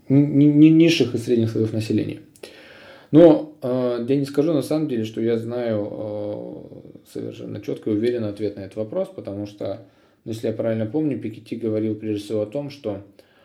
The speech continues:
э, за последние, там, пятьдесят или сто лет,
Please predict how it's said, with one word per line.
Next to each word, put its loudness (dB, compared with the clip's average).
э, -8
за -10
последние, -6
там, -12
пятьдесят -6
или -4
сто -4
лет, -4